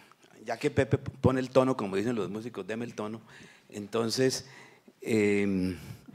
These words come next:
me parece muy importante que la pregunta que ustedes hacen, efectivamente contextualizarla,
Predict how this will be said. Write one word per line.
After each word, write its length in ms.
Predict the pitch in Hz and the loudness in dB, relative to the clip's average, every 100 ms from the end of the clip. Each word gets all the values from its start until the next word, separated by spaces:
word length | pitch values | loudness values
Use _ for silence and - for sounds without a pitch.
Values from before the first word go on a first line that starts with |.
| - - - - | -18 -18 -16 -4
me 120 | 110 | 0
parece 320 | 117 120 143 | 2 2 2
muy 160 | 143 147 | 4 4
importante 520 | 139 110 117 117 135 | 4 2 2 0 0
que 80 | 117 | -2
la 100 | 101 | 0
pregunta 400 | 101 104 110 131 | 2 2 4 4
que 100 | 110 | 4
ustedes 420 | - 107 120 120 | 4 4 4 2
hacen, 360 | 120 113 131 - | -2 -2 -6 -6
efectivamente 800 | 113 - - 113 120 123 113 127 | -10 -10 -2 0 2 0 0 -2
contextualizarla, 1080 | 113 95 92 - 92 80 78 117 87 78 | -2 -2 -4 -6 -6 -6 -2 0 0 -4